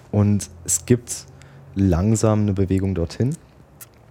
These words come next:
Im Kinobereich ist es vielleicht jetzt gerade offensichtlich, dass Dolby ein neues Soundsystem etablieren will. Atmos nennt sich das, was eben auch Lautsprecher an der Decke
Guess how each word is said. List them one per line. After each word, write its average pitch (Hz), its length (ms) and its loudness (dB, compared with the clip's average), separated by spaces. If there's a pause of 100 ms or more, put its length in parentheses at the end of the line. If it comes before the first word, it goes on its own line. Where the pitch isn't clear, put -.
(260)
Im 104 140 -2
Kinobereich 98 600 2
ist 92 120 -6
es 92 120 -8
vielleicht - 280 -4
jetzt - 360 -6
gerade 85 260 -2
offensichtlich, 95 480 -4
dass - 180 -8
Dolby 92 300 0
ein 92 300 -4
neues 92 440 -2
Soundsystem 92 800 -2
etablieren 92 560 0
will. 92 380 2
Atmos 92 400 -6
nennt 90 160 -2
sich - 100 -10
das, - 260 -4
was - 220 -6
eben 92 220 0
auch 92 320 0 (420)
Lautsprecher 87 540 0
an 87 100 0
der 90 100 4
Decke 85 320 0